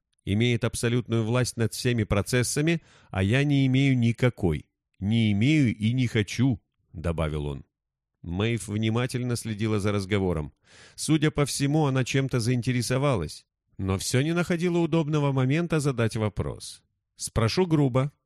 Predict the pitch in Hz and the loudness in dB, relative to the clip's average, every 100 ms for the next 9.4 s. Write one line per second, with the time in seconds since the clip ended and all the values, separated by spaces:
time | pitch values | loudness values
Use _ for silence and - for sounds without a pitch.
0 | _ _ - - 135 110 85 143 165 151 | _ _ -16 0 2 2 2 0 0 -2
1 | 135 117 98 110 113 107 95 95 101 95 | -2 -2 0 0 2 2 2 -2 -2 -2
2 | - 92 67 - - _ _ _ - 87 | -2 -4 -4 -10 -18 _ _ _ -6 -4
3 | 82 101 87 85 80 - 80 78 62 - | -2 -4 -4 -4 -4 -6 -6 -8 -10 -14
4 | _ _ _ _ _ - 107 98 98 85 | _ _ _ _ _ -2 0 0 -2 0
5 | 104 127 _ _ _ 107 123 123 127 120 | 0 -2 _ _ _ -4 -2 -4 -2 -4
6 | - 120 120 _ _ _ - - _ - | -2 -2 -4 _ _ _ -20 -20 _ -10
7 | 90 123 160 202 185 - 156 151 185 190 | 0 0 2 0 0 0 0 0 0 0
8 | 190 180 _ - - 123 120 123 120 113 | -2 -4 _ -18 -2 0 2 0 0 -2
9 | - 104 - | -2 -4 -6